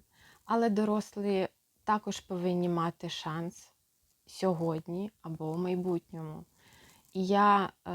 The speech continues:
наголошую на тому, що, е, треба подумати і про себе. Ми активні, ми дорослі, ми можемо все. А англійська дає, е, певні перева-, переваги.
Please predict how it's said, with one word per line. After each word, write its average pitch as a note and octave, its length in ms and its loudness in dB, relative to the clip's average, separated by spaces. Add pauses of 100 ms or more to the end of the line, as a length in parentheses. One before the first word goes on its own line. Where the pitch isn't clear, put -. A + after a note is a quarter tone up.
(280)
наголошую G3 680 0
на F3+ 140 -2
тому, G#3 600 0
що, F3 840 -2 (180)
е, D#3+ 40 -14 (880)
треба A3 280 -2
подумати F#3 600 -4
і F3+ 60 -6
про - 200 -10
себе. D3+ 520 -8 (300)
Ми B3+ 200 0
активні, E3+ 720 -6
ми G3+ 160 2
дорослі, F3 720 0
ми F3+ 140 0
можемо F#3 440 0
все. D3+ 440 -10 (300)
А F#3 100 -4
англійська G#3 540 -2
дає, F3 540 -2 (500)
е, D#3+ 360 -8
певні G3+ 280 0
перева-, D#3+ 480 -8
переваги. D#3 600 -6